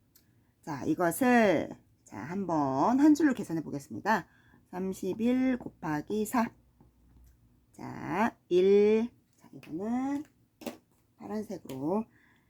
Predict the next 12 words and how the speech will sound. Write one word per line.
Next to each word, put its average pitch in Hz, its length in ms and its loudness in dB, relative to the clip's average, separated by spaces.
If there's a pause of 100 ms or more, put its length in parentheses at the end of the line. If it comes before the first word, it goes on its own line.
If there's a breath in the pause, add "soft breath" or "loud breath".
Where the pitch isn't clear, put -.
(180)
일 220 160 2
곱하기 240 460 -2
사. 247 300 0
일 180 140 -2
곱하기 185 400 -4
사는 220 640 4
사. 226 340 0 (1300)
그리고 269 760 2 (300 soft breath)
삼, 190 520 -2
사. 359 380 6 (1300)
자, - 220 -20
십이. 226 840 4